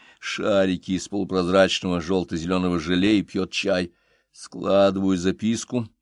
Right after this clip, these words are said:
бережно прячу во внутренний карман пиджака. Кажется, завтра. Нет, сегодня мне придётся нанести визит, и не в глубине, а в реальном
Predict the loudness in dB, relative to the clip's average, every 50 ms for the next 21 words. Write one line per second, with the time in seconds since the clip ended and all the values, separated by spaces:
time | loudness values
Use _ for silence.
0 | _ _ _ _ _ -16 -8 -6 -4 -2 -2 -2 -2 -2 -2 -2 2 4 4 4
1 | 4 2 0 -2 -2 0 0 0 -2 -4 -2 -2 -2 -2 -2 0 0 0 0 2
2 | 2 2 2 0 0 -4 -8 -8 -6 -6 -6 -4 -2 0 0 0 -2 _ _ _
3 | _ _ _ _ _ _ _ _ _ _ _ -20 -16 -14 -12 -10 -10 -10 -10 -10
4 | -10 -10 -10 -8 -8 -8 -8 -8 -6 -4 -2 -2 -2 -2 -4 -8 -14 -14 -8 -4
5 | -4 -4 -4 -4 -8 -16 _ _ _ _ _ _ _ _ _ _ _ _ _ _
6 | _ _ _ _ _ _ -10 -6 -4 -4 -4 -6 -8 -8 -8 -8 -6 -6 -4 -4
7 | -2 0 2 2 2 2 0 0 0 0 0 0 0 -2 -2 -4 -6 -6 -4 0
8 | 0 0 0 -2 -4 -8 -4 -4 -2 -2 -4 -6 -8 -10 -8 -6 -4 -4 -4 -4
9 | -4 -4 -4 -4 -4 -8 -12 -8 -4 -2 0 0 0 0 0 -2 -4 -6 -8 -8
10 | -8 -8 -8 -6 -4 -4 -4 -2 -2 -2 0 0 0 0 0 -2 -2 0 2 2
11 | 2 0 0 -4 -6 -8 -8